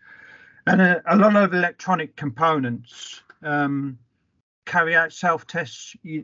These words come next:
you don't realise it, but, but when, when you switch on, say, your computer,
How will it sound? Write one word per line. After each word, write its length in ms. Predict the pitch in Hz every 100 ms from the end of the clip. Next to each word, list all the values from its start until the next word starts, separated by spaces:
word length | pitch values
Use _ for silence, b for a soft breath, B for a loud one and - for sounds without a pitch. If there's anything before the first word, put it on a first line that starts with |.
| -
you 100 | 175
don't 220 | 190 160
realise 580 | 165 170 151 135 131 120
it, 180 | 131 135
but, 180 | 156 -
but 220 | - 160 156
when, 240 | 165 165
when 180 | 151 170
you 80 | 160
switch 360 | - 165 -
on, 180 | 160 143
say, 320 | 120 - 147
your 260 | 139 135 131
computer, 760 | - 139 113 185 180 139 131